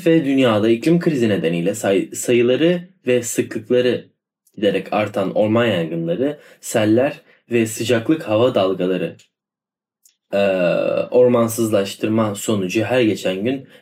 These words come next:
daha da derinleşiyor diye belirterek çağrılarını yineledi.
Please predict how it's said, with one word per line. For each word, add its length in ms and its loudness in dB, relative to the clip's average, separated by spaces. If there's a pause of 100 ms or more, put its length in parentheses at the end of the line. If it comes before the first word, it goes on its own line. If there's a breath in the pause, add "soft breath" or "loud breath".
daha 180 2
da 120 -2
derinleşiyor 640 -4
diye 200 0
belirterek 520 -2
çağrılarını 540 -2
yineledi. 560 -2